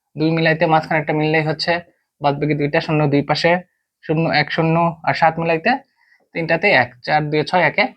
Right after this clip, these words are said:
সাত, তাহলে তিনটাতেই এক, মাঝখানে দশমিক দিলাম।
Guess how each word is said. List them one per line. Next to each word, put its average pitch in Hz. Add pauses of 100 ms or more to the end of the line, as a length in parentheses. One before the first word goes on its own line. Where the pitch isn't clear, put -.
সাত, - (600)
তাহলে 190
তিনটাতেই 160
এক, 127 (240)
মাঝখানে 160
দশমিক 170
দিলাম। 180